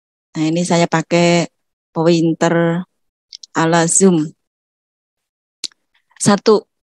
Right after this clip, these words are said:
Bapak Ibu akan mendapatkan kesempatan untuk meningkatkan hasil mutu pendidikan dalam kurun waktu tiga tahun.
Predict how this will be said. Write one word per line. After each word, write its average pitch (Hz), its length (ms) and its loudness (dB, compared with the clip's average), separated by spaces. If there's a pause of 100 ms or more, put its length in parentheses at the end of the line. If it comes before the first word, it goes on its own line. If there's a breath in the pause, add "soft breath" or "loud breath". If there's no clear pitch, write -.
(340)
Bapak 180 240 0
Ibu 190 240 0
akan 196 320 -2
mendapatkan 180 560 -2
kesempatan 190 560 -2
untuk 185 320 -2
meningkatkan 185 640 -2
hasil 220 800 2 (720)
mutu 226 320 0
pendidikan 214 560 0
dalam 190 320 0
kurun 196 240 -2
waktu 196 320 -2
tiga 208 240 -2
tahun. 170 560 -4